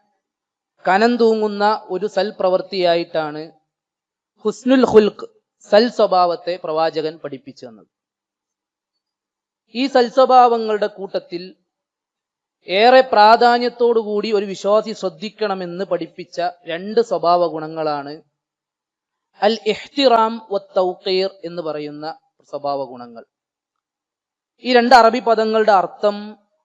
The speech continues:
ആദരവ്, ബഹുമാനം എന്നുള്ളതാണ്. ഈ രണ്ട് സ്വഭാവ ഗുണങ്ങൾ ഒരു വിശ്വാസിയുടെ ജീവിതത്തിൽ ഉണ്ടാകണമെന്നത് പ്രവാചകൻ സല്ലല്ലാഹു അലൈഹി വസല്ലമ മാതൃകയായി സഹാബാക്കളിലൂടെ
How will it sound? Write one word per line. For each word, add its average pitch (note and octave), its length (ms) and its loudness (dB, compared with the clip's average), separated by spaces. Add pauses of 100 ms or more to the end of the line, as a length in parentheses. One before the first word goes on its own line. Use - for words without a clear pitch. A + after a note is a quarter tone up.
(760)
ആദരവ്, A#3+ 880 6
ബഹുമാനം F#3+ 800 0
എന്നുള്ളതാണ്. B2+ 440 -16 (1600)
ഈ C4 160 -4
രണ്ട് C4+ 280 2
സ്വഭാവ C4 540 4
ഗുണങ്ങൾ A#3 440 -4
ഒരു A3+ 140 -4
വിശ്വാസിയുടെ A#3+ 600 -2
ജീവിതത്തിൽ A#3 680 -4
ഉണ്ടാകണമെന്നത് G3 1120 -2 (840)
പ്രവാചകൻ A#3+ 520 4
സല്ലല്ലാഹു A3 600 0
അലൈഹി G3 300 -4
വസല്ലമ G3 520 -6
മാതൃകയായി G3+ 760 -2
സഹാബാക്കളിലൂടെ F#3+ 1000 0